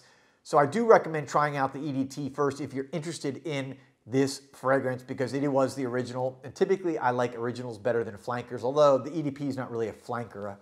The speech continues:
I, I, I guess you could argue. That, that, that's a debatable point. Let me know your comments on that, actually. Uh, when a fragrance was originally an E D T and then they come out with an E D P version, you consider that a flanker,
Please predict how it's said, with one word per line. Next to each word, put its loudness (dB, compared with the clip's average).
I, -14
I, -10
I -14
guess -8
you -18
could -10
argue. -12
That, -16
that, -8
that's 4
a 0
debatable -2
point. -10
Let 4
me 2
know 6
your 8
comments 0
on 0
that, -2
actually. -8
Uh, 2
when 2
a -2
fragrance 4
was -4
originally 2
an -4
E -2
D 0
T 0
and -6
then -6
they 0
come -4
out 0
with -4
an -8
E -4
D -2
P -2
version, 0
you -6
consider -6
that 2
a -4
flanker, 2